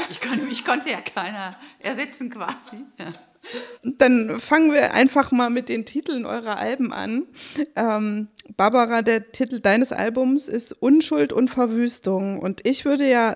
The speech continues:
Speaker 2: sagen, das ist eine Lebensabschnittsplatte. Ist das so?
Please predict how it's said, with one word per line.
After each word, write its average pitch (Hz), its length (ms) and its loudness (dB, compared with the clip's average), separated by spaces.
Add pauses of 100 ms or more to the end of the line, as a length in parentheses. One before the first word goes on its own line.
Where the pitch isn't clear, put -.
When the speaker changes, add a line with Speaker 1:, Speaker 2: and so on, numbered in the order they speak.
Speaker 2:
sagen, 202 380 2
das 226 140 -6
ist - 160 -6
eine 262 100 4
Lebensabschnittsplatte. 214 1400 -4 (320)
Ist - 180 -20
das 254 160 -8
so? 339 200 -8